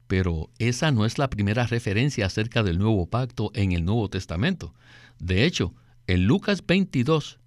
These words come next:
el Señor Jesús, durante la noche de la última cena con sus discípulos, les dijo en el versículo veinte:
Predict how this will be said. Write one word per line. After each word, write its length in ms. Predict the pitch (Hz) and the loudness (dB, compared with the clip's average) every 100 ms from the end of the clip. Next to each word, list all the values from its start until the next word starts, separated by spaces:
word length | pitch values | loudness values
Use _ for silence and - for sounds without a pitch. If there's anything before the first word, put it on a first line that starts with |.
| _ _ | _ _
el 120 | 101 | 0
Señor 340 | - 95 135 143 | 2 2 2 0
Jesús, 560 | 180 - 135 117 - _ _ _ | -2 -2 -2 -2 -4 _ _ _
durante 360 | 101 98 95 87 | 0 0 0 -2
la 140 | 85 | -2
noche 320 | 113 151 165 | -2 0 0
de 80 | 147 | 2
la 120 | 101 | 2
última 400 | 107 120 147 139 | 0 0 -2 -2
cena 300 | 123 135 123 | 0 0 -2
con 160 | - 95 | -2 -6
sus 200 | - 139 | -4 -4
discípulos, 720 | 110 - 156 92 85 90 - _ _ - - | -4 -4 -6 -6 -8 -10 -14 _ _ -20 -4
les 320 | 101 107 95 | 0 0 0
dijo 340 | 131 175 170 151 | 0 0 0 0
en 80 | |
el 100 | 113 | 0
versículo 640 | 98 85 - 123 135 131 107 | 0 -2 -6 -6 -2 0 2
veinte: 500 | 98 90 82 - | 0 0 -2 -12